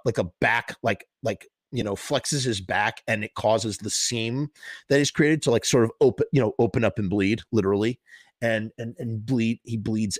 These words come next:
everywhere, that kind of thing. And then, like, G-, everything that G G Allen does, he's doing it. It's all calculated. What it feels like, it feels like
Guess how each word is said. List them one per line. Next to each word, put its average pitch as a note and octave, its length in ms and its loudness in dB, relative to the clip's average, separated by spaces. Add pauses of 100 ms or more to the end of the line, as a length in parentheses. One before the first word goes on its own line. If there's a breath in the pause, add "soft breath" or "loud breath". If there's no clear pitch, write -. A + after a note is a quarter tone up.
everywhere, G#2+ 480 -2
that F#2 200 -4
kind G#2+ 220 -8
of G#2 80 -8
thing. B2 280 -8 (440 loud breath)
And F3 100 2
then, G3 120 2
like, G3 220 2 (200)
G-, C#3 240 -4
everything G#3 340 0
that G3+ 120 4
G F#3 120 0
G F3+ 140 4
Allen F#3 180 2
does, E3+ 380 2
he's C3+ 200 -2
doing D#3 420 2
it. D3 200 0
It's - 140 -4
all E3+ 160 4
calculated. E2 680 -2 (600 soft breath)
What F3+ 200 6 (320)
it D#3 120 4
feels C4 480 6
like, F#3 500 2 (500)
it D#3+ 200 2
feels A3 260 6
like F#3 400 4